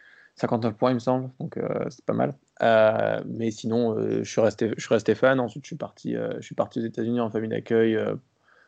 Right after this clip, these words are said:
plusieurs fois dans, à Eugene, dans, justement dans l'Oregon, là où, là où se situe le, l'université. Enfin, tout, toute la famille est fan des Ducks, et cetera. Enfin, tout, toute la ville en, en soi. Et donc, euh, j'ai encore été, euh, encore une fois baigné dans cette atmosphère qui a, qui a renforcé de,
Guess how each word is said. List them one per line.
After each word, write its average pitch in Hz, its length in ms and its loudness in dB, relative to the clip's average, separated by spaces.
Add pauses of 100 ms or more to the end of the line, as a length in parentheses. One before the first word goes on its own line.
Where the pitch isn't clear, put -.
(160)
plusieurs 113 340 2
fois 127 280 4
dans, 117 380 -2 (100)
à 117 100 0
Eugene, 120 420 2
dans, 110 300 -4 (200)
justement 113 440 -6
dans 123 320 0
l'Oregon, 113 340 0
là 110 160 2
où, 120 200 -4
là 120 120 -2
où 117 80 0
se 113 80 -10
situe 117 280 -4
le, 113 260 -4 (560)
l'université. 113 720 2
Enfin, 110 180 -6
tout, 127 160 -6 (100)
toute - 200 -4
la 117 80 4
famille 113 340 0
est 110 340 0
fan 107 200 -4
des 101 80 -2
Ducks, 104 240 0
et 110 60 2
cetera. 107 280 2
Enfin, 101 240 -4 (840)
tout, 120 160 4
toute 107 260 0
la 107 120 4
ville 113 140 0
en, 104 240 -2
en 113 160 -8
soi. 123 320 2 (460)
Et 120 60 4
donc, 120 240 4
euh, 117 80 8
j'ai 113 100 6
encore 113 300 4
été, 117 200 2
euh, 110 400 -2
encore 120 200 4
une 117 80 2
fois 127 120 4
baigné 120 240 2
dans 120 120 0
cette 107 140 -6 (100)
atmosphère 120 400 -2
qui - 80 -4
a, 113 160 -2
qui - 100 -6
a 110 40 0
renforcé 110 460 -2
de, 107 180 -4